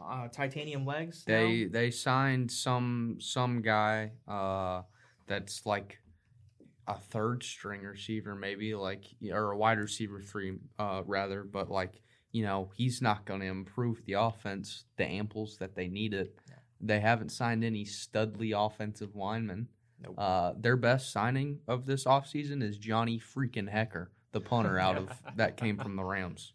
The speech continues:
Speaker 1: Who I think would be a better quarterback than Sam Darnold.
Speaker 2: Yeah, they haven't,
Speaker 3: Oh.
Speaker 2: and they haven't. He has, currently has the best Q B R of any person on the
Speaker 1: Yep.
Speaker 2: players, uh, Panthers roster right
Speaker 3: I believe
Speaker 2: now.
Speaker 3: it. I believe it. Yeah.
Speaker 2: But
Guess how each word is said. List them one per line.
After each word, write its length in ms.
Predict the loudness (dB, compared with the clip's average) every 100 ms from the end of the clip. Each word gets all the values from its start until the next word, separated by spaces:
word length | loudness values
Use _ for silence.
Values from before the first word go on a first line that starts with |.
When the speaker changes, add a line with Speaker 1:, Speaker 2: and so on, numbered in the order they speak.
| -4
Speaker 1:
Who 140 | 0
I 140 | 0 0
think 240 | -2 -6
would 100 | -4
be 120 | -4
a 40 | -2
better 200 | -2 -2
quarterback 440 | -4 -4 -4 -6
than 140 | -6
Sam 220 | -6 -6 -6
Darnold. 260 | -4 2
Speaker 2:
Yeah, 220 | 4 4 4
they 180 | 8 10
haven't, 320 | 10 8 4
Speaker 3:
Oh. 60 | 2
Speaker 2:
and 120 | 4
they 160 | 6 6
haven't. 440 | 4 2 2 -2 -4 -2
He 380 | 2 4 2 0 6
has, 400 | 8 8 2 -2
currently 400 | 2 2 4 6
has 240 | 6 4
the 60 | 4
best 280 | 4 2 2
Q 180 | 4 6
B 140 | 8
R 280 | 8 8 4 -12 _ -2
of 160 | 2
any 220 | 6 6 4
person 440 | 4 2 2 -2
on 120 | 0
the 60 | -2
Speaker 1:
Yep. 60 | 2
Speaker 2:
players, 380 | 2 2 -2 2
uh, 220 | 4 4
Panthers 440 | 2 -2 -2 -6 0
roster 420 | 2 2 -2 -2
right 160 | 0 0
Speaker 3:
I 20 |
believe 260 | -2 -2
Speaker 2:
now. 60 | -4
Speaker 3:
it. 40 | -8
I 60 |
believe 260 | -8 -8 -8
it. 80 | -8
Yeah. 180 | -10 -12
Speaker 2:
But 80 | 0